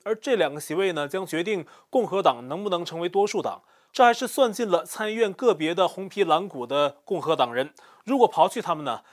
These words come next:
那这两个乔治亚州的席位啊，将特别重要。那说白了，乔州的选举结果很可能决定接下去至少两年参议院由哪个党派来主持。现在白宫总统大位啊，激战正酣。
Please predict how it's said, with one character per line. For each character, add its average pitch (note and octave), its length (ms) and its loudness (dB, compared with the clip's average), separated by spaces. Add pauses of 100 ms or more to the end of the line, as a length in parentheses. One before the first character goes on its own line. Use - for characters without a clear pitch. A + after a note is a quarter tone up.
(180)
那 G3 100 -6
这 A#3+ 180 -2
两 C#3 280 2
个 E3+ 180 -2
乔 F3 220 -6
治 G#3+ 80 2
亚 F#3+ 120 4
州 F3+ 140 -4
的 E3+ 80 -6
席 - 220 -10
位 E3+ 160 0
啊， B2+ 100 2
将 E3 180 -10
特 G3 200 -2
别 C#3 160 -6
重 D#3 200 -8
要。 D3 220 -4
那 E3+ 80 -12
说 B3 140 -2
白 E3+ 180 6
了， G3+ 160 4 (160)
乔 G#3 300 2
州 B3 180 -2
的 G#3 100 2
选 F3 240 -6
举 D#3+ 140 -8
结 C3+ 180 -4
果 G#2+ 300 -8
很 - 160 -10
可 F3 120 -8
能 D3 200 -6
决 C3+ 160 -6
定 D#3+ 220 -4 (260)
接 G#3 140 -8
下 G3 160 2
去 F#3+ 120 -6
至 F3 140 -6
少 F3+ 140 0
两 C3 240 0
年 C3 240 -8 (260)
参 A#3+ 220 -4
议 - 20 -4
院 B3 300 0
由 A#3 180 -4
哪 C#3+ 220 -6
个 F#3+ 100 -12
党 B2+ 300 -6
派 E3 180 -2
来 C3 160 -4
主 A#2+ 260 -14
持。 C3+ 300 -8 (540)
现 - 160 -10
在 C4 120 6
白 G#3+ 220 2
宫 A#3+ 220 -4
总 A3+ 200 -4
统 D#3 160 -10
大 F#3 200 2
位 F#3 180 2
啊， B2+ 140 0
激 G3+ 260 -10
战 F3+ 260 -4
正 G3 240 -4
酣。 F3+ 300 0